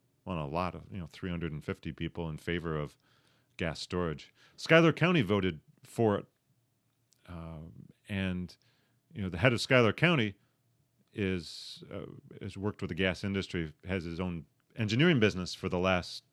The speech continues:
thirty years, uh, working with hydrofracking in Pennsylvania.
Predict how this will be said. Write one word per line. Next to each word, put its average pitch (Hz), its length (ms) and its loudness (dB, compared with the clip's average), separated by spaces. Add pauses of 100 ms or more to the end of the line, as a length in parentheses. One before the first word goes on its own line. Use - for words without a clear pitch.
(240)
thirty 95 240 0
years, 85 360 -4 (560)
uh, 87 140 -6
working 123 340 2
with 90 120 0
hydrofracking 101 640 4
in 82 80 -2
Pennsylvania. 120 760 4